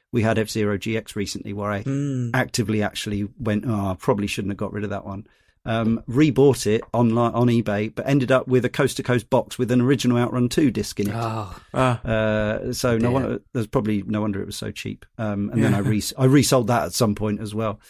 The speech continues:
Speaker 1: Um, but there, there we go. Uh, anyway, yeah, I've played it tons, but I've, I've ended up actually owning only the,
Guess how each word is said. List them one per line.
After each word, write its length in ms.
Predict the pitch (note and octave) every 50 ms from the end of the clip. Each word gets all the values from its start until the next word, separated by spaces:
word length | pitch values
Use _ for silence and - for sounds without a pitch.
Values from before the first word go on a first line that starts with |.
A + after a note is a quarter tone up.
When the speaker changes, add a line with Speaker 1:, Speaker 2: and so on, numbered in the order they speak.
| - _ _ _ _
Speaker 1:
Um, 580 | - G#2+ G#2+ G#2+ G#2 G#2 G2+ G2+ G2+ G2 G2 - _
but 180 | - C3 A#2 -
there, 240 | C3+ C3 A#2+ A#2+
there 180 | A2+ D3+ E3+ D#3
we 100 | C3+ B2
go. 220 | A#2+ A2+ G#2+ G#2+ - _ -
Uh, 560 | A2+ A#2 A#2+ A#2 A#2 A#2 A2+ A#2 A#2 A#2 A#2 - - - _ _ _ _ -
anyway, 340 | D3 B2 A#2+ A2 G2+ G2 -
yeah, 220 | - A#2 G#2 G2+ -
I've 120 | C3 -
played 180 | - E3+ D3+ B2+
it 100 | B2 -
tons, 300 | - A#2+ A#2 A2+ G#2+ G2+
but 160 | - B2 -
I've, 160 | G#2+ A2+ - - -
I've 140 | - A2+ A2+
ended 240 | A2+ G#2+ G2+ G2 G#2
up 180 | G#2 - -
actually 380 | A2+ A2 - - - G#2+ G#2 F#2
owning 320 | G#2 A2 G#2+ G#2 G2+ G2+
only 320 | G2+ G2+ G#2 G#2 G2+ G#2 G2
the, 240 | G2 G#2+ G2+ G#2